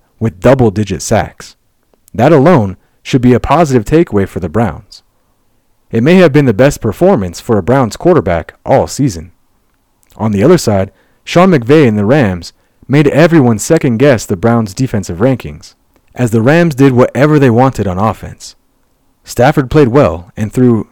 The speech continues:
three touchdown passes, one of which was an impressive seventy-yarder to Puka Nacua, who earlier seemed to suffer a serious injury but returned, seemingly just fine.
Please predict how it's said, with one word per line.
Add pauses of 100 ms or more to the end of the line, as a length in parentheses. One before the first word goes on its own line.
three
touchdown
passes, (180)
one
of
which
was
an
impressive
seventy-yarder
to
Puka
Nacua, (520)
who
earlier
seemed (100)
to
suffer
a
serious
injury (360)
but
returned, (280)
seemingly
just
fine.